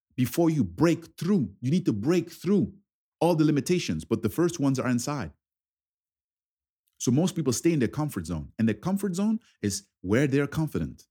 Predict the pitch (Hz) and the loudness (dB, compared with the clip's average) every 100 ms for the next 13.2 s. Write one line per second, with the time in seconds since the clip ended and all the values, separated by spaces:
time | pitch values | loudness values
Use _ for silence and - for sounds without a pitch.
0 | - 110 - 202 226 190 190 151 131 135 | -2 0 2 4 4 4 2 2 2 2
1 | 113 180 90 80 78 123 - _ _ _ | 2 2 0 -2 -4 -4 -8 _ _ _
2 | _ _ _ _ _ _ _ _ _ _ | _ _ _ _ _ _ _ _ _ _
3 | _ - - 156 190 175 170 156 151 143 | _ -12 -4 0 0 0 0 2 2 2
4 | - 107 170 160 156 147 139 135 135 135 | -2 -4 -2 2 2 4 4 4 2 0
5 | _ _ _ _ _ _ 107 110 95 143 | _ _ _ _ _ _ 2 2 4 4
6 | 156 147 131 127 127 107 156 156 156 - | 4 2 2 2 2 0 0 0 0 -6
7 | 127 131 - 143 147 143 143 117 117 113 | -2 0 2 0 0 0 0 0 0 -2
8 | _ _ - 110 147 156 117 95 - - | _ _ -10 -2 4 6 6 2 -4 0
9 | 247 269 262 254 220 233 254 - _ _ | 2 2 2 2 2 0 0 -4 _ _
10 | _ _ _ _ - - 127 113 185 254 | _ _ _ _ -10 2 6 6 6 6
11 | 214 175 104 - 117 - 104 220 - 247 | 6 4 4 2 0 0 0 2 2 2
12 | 247 233 175 - 202 226 226 226 160 160 | 2 4 2 2 -2 2 2 4 4 6
13 | 143 | 4